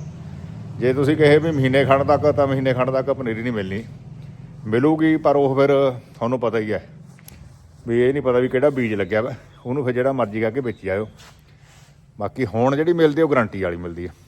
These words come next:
ਕਿਸੇ ਨੇ ਲੈਣੀ ਹੋਵੇ ਸੰਪਰਕ ਕਰ ਸਕਦੇ ਆ। ਵੀਡੀਓ ਆਪਾਂ ਨੇ ਪਾਈ ਵੀ ਆ, ਪੰਜ ਛੇ ਦਿਨ ਹੋ ਗਏ ਪਾਈ ਨੂੰ,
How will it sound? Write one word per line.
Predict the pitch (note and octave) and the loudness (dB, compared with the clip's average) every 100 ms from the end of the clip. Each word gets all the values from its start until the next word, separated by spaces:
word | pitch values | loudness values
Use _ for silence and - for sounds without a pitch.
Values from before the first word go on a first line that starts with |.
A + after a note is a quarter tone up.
| - - - - _ _ _ - _ - | -20 -20 -20 -20 _ _ _ -20 _ -8
ਕਿਸੇ | G#2 A2 | -4 0
ਨੇ | A#2 | 0
ਲੈਣੀ | A2 A2+ | 0 0
ਹੋਵੇ | A2+ A#2+ | 0 0
ਸੰਪਰਕ | A2 G2 F#2+ - | -2 -4 -6 -4
ਕਰ | F#2+ | -4
ਸਕਦੇ | G2+ G#2 A#2+ | -2 0 0
ਆ। | C3 - - - - _ - | -4 -8 -20 -20 -20 _ -10
ਵੀਡੀਓ | G#2+ G#2+ C#3+ | -6 0 0
ਆਪਾਂ | - C3 | 4 2
ਨੇ | A#2+ | 4
ਪਾਈ | G#2+ G2+ | 4 2
ਵੀ | A2 | 0
ਆ, | B2 | 0
ਪੰਜ | A2+ G#2+ | 0 0
ਛੇ | A2+ | 0
ਦਿਨ | A#2 | 0
ਹੋ | G#2 | -2
ਗਏ | F#2+ | -2
ਪਾਈ | G2 | -2
ਨੂੰ, | G2+ | -4